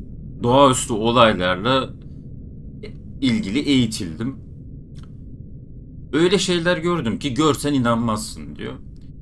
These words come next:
Birkaç hafta, hafta önce Longwind Valley'de birkaç tane turistin cesedi bulunmuş.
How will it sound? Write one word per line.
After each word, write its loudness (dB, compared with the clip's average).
Birkaç 0
hafta, 2
hafta 2
önce -2
Longwind 4
Valley'de 0
birkaç 2
tane 0
turistin -4
cesedi -2
bulunmuş. -6